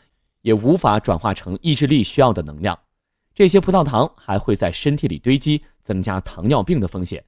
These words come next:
同时，因为我们知道意志力是一种随时都可能被消耗的能量，那么我们在制定目标时，就要尽量避免意志力的过度损耗，把它留给最重要的事情。比如，不要在减肥期间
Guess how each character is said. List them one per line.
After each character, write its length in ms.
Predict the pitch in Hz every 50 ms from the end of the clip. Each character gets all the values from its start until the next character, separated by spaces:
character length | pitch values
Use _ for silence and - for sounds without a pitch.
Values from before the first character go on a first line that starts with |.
| _ _ _ _ _ _ _ _ _ _ _ _
同 160 | _ - 180 202
时， 280 | - 139 139 160 - - _ _ _ _ _ _ _ _
因 120 | 220 214
为 60 | 208 196
我 140 | 151 117
们 120 | 101 107 110
知 160 | - - 190
道 280 | 175 180 127 - - _
意 140 | - 165 160
志 120 | - 147
力 140 | 120 131 123
是 160 | 123 - -
一 80 | 127 120
种 200 | - 104 82 87
随 260 | - - 110 127 170
时 240 | 175 - - 113 123
都 160 | - 156 147
可 160 | - - 107
能 120 | 80 85 98
被 140 | - 107
消 220 | 95 - - 160 165
耗 140 | 160 175 123
的 100 | 92 85
能 160 | 76 73 76
量， 160 | 85 92 73 - _ _ _ _ _ _ _ _
那 100 | _ 127
么 120 | 123 113 101
我 120 | 90 80
们 100 | 78 87
在 160 | - 120 101
制 180 | 92 - - 131
定 140 | - 127 117
目 120 | 120 117
标 200 | 92 143 147 170
时， 260 | 160 - - 80 73 - _ _ _
就 100 | _ 127
要 140 | 117 104 107
尽 360 | - - - 208 180 123 110
量 220 | 117 151 147 95 - _ _ _
避 200 | - 214 208 175
免 220 | 120 95 80 73 - _
意 120 | 131 123
志 100 | - 123
力 140 | 92 95 90
的 80 | - 76
过 180 | - - 131 104
度 120 | 85 90
损 180 | - - 76 67
耗， 340 | - - 110 - - _ _ _ _ _ _
把 140 | - 92 -
它 100 | - 113
留 160 | 101 101 110
给 180 | - - 80 78
最 180 | - - 190
重 160 | 151 - 180 160
要 120 | 131 98
的 80 | 78 -
事 160 | - - 87
情。 180 | - - 78 - _ _ _ _ _ _ _ _ _ _ _ _ _ _ _ _ _ _
比 80 | - 135
如， 320 | 131 139 151 190 - - _ _ _
不 120 | _ 156 190
要 120 | 220 202
在 200 | - - 165 -
减 260 | 113 - - 90 80
肥 160 | 80 - 120 160
期 160 | - - 113
间 200 | - 123 113